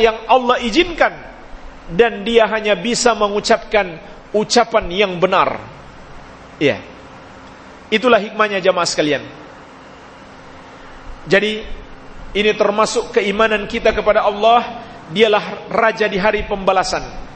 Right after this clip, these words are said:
Maka kalau begitu, pelajaran penting yang bisa kita petik di sini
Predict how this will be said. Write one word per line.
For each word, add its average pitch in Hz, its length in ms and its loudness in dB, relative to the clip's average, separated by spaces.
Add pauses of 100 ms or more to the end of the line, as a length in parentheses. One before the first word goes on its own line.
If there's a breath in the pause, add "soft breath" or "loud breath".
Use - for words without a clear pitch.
(480)
Maka 190 320 0
kalau 190 180 2
begitu, 185 540 -2
pelajaran 185 480 2
penting 185 420 -2
yang 175 140 -2
bisa 196 240 -2
kita 175 240 0
petik 196 320 -2
di 190 80 -4
sini 247 280 -4